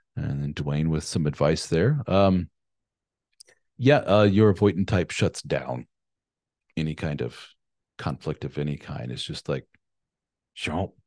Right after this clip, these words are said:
they just become like a zombie of themselves and, "Leave me alone. I'm going to the other room. Don't bother me." And certainly that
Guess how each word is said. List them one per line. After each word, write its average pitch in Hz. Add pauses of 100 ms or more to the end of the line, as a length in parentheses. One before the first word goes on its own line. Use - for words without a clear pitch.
(140)
they 69
just 73
become 76
like 67
a 67
zombie 71
of 69
themselves 73
and, 76 (340)
"Leave 104
me 113
alone. 92
I'm 85
going 85
to 82
the 80
other 73
room. 71
Don't 71
bother 53
me." - (380)
And -
certainly -
that 80